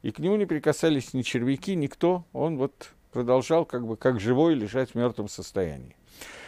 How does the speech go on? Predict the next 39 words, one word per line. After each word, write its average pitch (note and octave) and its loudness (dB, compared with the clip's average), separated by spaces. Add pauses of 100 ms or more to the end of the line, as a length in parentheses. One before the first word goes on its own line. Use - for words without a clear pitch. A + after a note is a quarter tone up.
(160)
И A2 2
однажды E3+ 8
она D#3 2
увидела, A2+ 0 (340)
что A#2+ 4
у B2 0
него D3 4
из, - -2 (580)
э, A2 6
уха D#3+ 2
выползает C3+ 4
червяк, G#2+ 0 (540)
и G#2+ -2
она E3 2
очень C#3+ 0
распереживалась B2 2
по - 0
этому G#2+ 2
поводу, C3 0
что - -8
червяки G#2 -6
стали G#2 -2
есть G#2 -2
Раби F#2+ 0
Лозера G2 0
бен F#2+ -2
Раби F#2+ -2
Шимона D3+ -4
после A#2+ -8
смерти. A#2+ -6 (480)
И C#3+ 0
он G#3+ 2
пришел F3+ 2
к - -8
ней D3 2
во C3 4
сне E3+ -2
и - 2
объяснил, A#2 -2